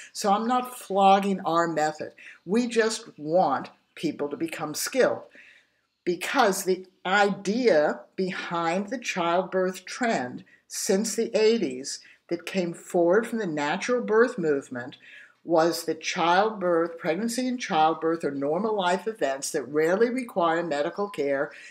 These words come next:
You should trust birth. You should make a birth plan. You know what you want at your birth. You should get it. Birth professionals should give you the birth that you want. And that the ideal birth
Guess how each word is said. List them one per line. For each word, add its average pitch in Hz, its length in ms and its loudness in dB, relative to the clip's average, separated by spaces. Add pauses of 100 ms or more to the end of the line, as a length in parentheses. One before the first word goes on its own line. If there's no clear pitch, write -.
(120)
You 165 140 0
should 165 320 -6
trust - 480 -2
birth. 143 360 0 (240)
You 156 80 -8
should 165 220 -6
make 156 240 0
a 151 60 -2
birth 202 480 2
plan. 143 500 -6
You 160 100 -2
know 156 300 0
what 233 260 4
you 247 80 -4
want 165 320 -2
at 170 160 -6
your 208 100 -4
birth. 147 420 -2 (320)
You 165 120 -4
should - 320 -4
get 185 280 4
it. 143 340 -4
Birth 165 240 0
professionals 170 640 -2
should - 240 -12
give 190 220 0
you 240 140 -2
the 254 100 -2
birth 156 300 0
that - 180 -8
you 190 140 0
want. 185 480 0 (500)
And 170 160 -2
that 170 140 -2
the 156 160 -4
ideal 214 560 2
birth 151 560 -2